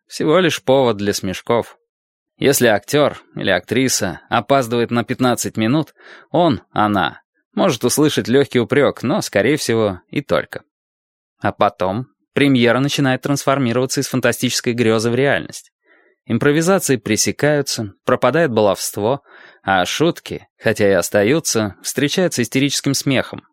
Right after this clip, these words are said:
чего не случалось ранее. Проваленные сцены или пропущенные реплики уже не смешат, а раздражают,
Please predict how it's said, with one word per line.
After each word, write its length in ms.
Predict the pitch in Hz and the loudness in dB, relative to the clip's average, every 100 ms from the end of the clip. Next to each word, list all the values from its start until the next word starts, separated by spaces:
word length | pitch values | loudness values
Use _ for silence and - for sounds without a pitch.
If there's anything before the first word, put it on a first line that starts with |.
| - | -6
чего 300 | - 127 120 | 2 2 4
не 100 | 107 | 0
случалось 600 | - 101 - 107 107 - | -2 -2 0 2 0 0
ранее. 420 | 135 127 90 - _ _ _ _ _ _ _ _ | 0 -2 -4 -12 _ _ _ _ _ _ _ _
Проваленные 540 | 113 127 165 180 175 160 | 2 4 4 2 2 0
сцены 400 | - 175 180 127 | 0 2 4 2
или 100 | 113 | 2
пропущенные 640 | 117 117 131 - 117 110 | 0 0 0 -2 0 2
реплики 400 | 127 147 131 98 | 0 0 -4 -2
уже 180 | 95 117 | 0 0
не 100 | 120 | 0
смешат, 460 | 127 110 101 87 | 0 0 0 2
а 60 | 104 | 2
раздражают, 720 | 113 123 151 131 98 87 _ | 2 2 0 2 0 -2 _